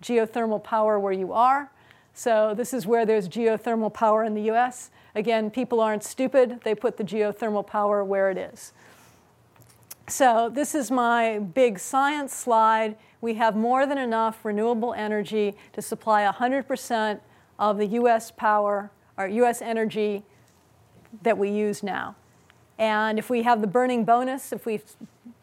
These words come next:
take out the Carnot efficiency, these numbers are even better. So no problem, we have enough renewable energy. But this is average, and averages are important. These are a bunch of people with an average age of forty-five. These are too.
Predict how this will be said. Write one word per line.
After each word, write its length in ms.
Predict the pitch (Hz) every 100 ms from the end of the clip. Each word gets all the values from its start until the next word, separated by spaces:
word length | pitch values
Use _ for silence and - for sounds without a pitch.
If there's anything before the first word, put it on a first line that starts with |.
| -
take 220 | 240 233
out 180 | 226 220
the 80 |
Carnot 480 | 214 220 214 240 262
efficiency, 720 | 262 254 - 254 - 269 254 233 - -
these 180 | 226 190
numbers 380 | 220 214 214
are 80 | 196
even 320 | 190 185 185
better. 340 | 180 - - - _ _ _ _ -
So 540 | - 220 202 202 190 -
no 200 | 214 262
problem, 600 | 285 294 262 240 233 226
we 100 | 220
have 240 | 208 226 214
enough 320 | 208 196 -
renewable 480 | 208 196 190 185 175
energy. 480 | - - - - - _ _ _ _ - - -
But 120 | - 294
this 180 | 330
is 180 | 359 311 -
average, 800 | 269 285 302 220 190 - - -
and 160 | - 226
averages 520 | 220 247 233 262 202
are 80 | 240
important. 520 | 220 - 226 208 254
These 220 | 269 247
are 40 | 240
a 40 |
bunch 260 | 214 220 214
of 80 | 214
people 300 | 240 220 220
with 140 | 220
an 80 | 196
average 400 | 208 208 214 208
age 260 | 208 202
of 100 | 196
forty-five. 760 | - 214 202 196 208 202 220 269 _ _ -
These 180 | 233
are 140 | 240 220
too. 440 | 220 240 214 302